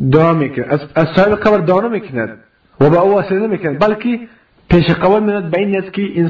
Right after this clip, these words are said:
صاحب قبر بزرگ و فلان است و شاید به سبب، به سبب او الله دعای من را چی کند؟ این هم بی‌عدل می‌باشد. و نیز از جملهٔ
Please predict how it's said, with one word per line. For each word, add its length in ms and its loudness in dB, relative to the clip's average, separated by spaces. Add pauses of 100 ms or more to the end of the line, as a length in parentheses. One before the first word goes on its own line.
صاحب 160 2
قبر 280 -2
بزرگ 360 0
و 400 0 (240)
فلان 180 0
است 200 -4 (640)
و 100 4 (100)
شاید 200 2
به 160 2
سبب، 200 2 (1300)
به 140 2
سبب 220 2
او 280 0 (360)
الله 360 2
دعای 140 2
من 120 -4
را 80 -4
چی 100 -16
کند؟ 300 -2 (440)
این 140 0
هم 260 -2 (640)
بی‌عدل 320 2
می‌باشد. 400 -6 (440)
و 140 4
نیز 120 2
از 180 2
جملهٔ 440 -2